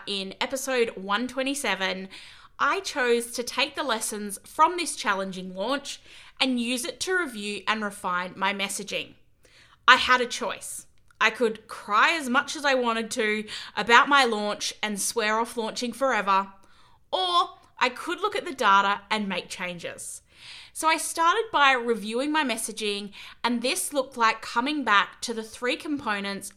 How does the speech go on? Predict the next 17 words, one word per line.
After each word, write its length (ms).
of 140
the 80
Bolt 480
three 320
D 200
framework: 680
desire, 720
demand, 600
and 120
differentiation. 1160
Today, 520
I'm 120
gonna 160
focus 460
on 260
desire 600
because 380